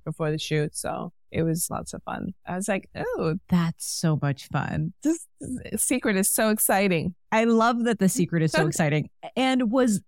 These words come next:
Speaker 2: the virtual table read before or after you booked it? And I'll share with everyone what a table read is,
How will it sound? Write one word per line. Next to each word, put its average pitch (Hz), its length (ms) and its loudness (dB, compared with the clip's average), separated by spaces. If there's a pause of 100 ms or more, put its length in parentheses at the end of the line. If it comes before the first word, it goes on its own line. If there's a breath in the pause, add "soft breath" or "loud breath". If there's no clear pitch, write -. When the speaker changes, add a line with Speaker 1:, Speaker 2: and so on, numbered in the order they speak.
Speaker 2:
the 208 500 2
virtual 220 440 0
table 196 380 2
read 175 500 4
before 175 520 4
or 160 220 2
after 147 400 2
you 147 160 6
booked 135 340 -2
it? 127 120 -2
And 185 100 6
I'll 214 80 4
share 180 240 4
with 170 160 4
everyone 147 380 4
what 160 220 0
a 143 60 0
table 151 300 4
read 143 220 0
is, 135 300 -2